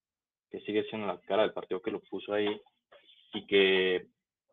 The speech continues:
a pesar de esto no van a lograr remontar, bueno, no van a lograr consumirse todas las elecciones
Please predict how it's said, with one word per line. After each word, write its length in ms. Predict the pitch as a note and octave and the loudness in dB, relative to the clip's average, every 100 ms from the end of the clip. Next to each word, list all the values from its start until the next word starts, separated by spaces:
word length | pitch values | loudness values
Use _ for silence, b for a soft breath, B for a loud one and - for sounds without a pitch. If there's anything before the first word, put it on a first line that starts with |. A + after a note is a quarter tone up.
| _ _ _ _ _ _ - | _ _ _ _ _ _ -6
a 100 | G#2 | -4
pesar 280 | G#2 B2 B2 | -2 2 4
de 120 | B2+ | 4
esto 260 | B2+ C#3 C#3 | 2 0 0
no 280 | A2+ G#2+ A2+ | 0 0 2
van 120 | A2+ | 4
a 60 | G#2+ | 2
lograr 420 | F#2 F#2+ G#2 G#2 - _ _ | 0 0 0 -2 -14 _ _
remontar, 640 | - G2 F#2+ F#2 G#2+ G2 - | -4 -2 -4 -4 -2 -2 2
bueno, 200 | A#2 A2 | 0 4
no 100 | A#2 | 2
van 120 | A2+ | 4
a 60 | |
lograr 460 | G2 F#2 G2+ A2+ G#2 | 2 2 4 4 2
consumirse 480 | - F2 F#2+ F#2+ - | -10 -14 -14 -14 -10
todas 200 | - G2 | 0 0
las 160 | F#2 F2+ | 0 -8
elecciones 460 | F2+ - G2+ G2 | -16 -10 -8 -8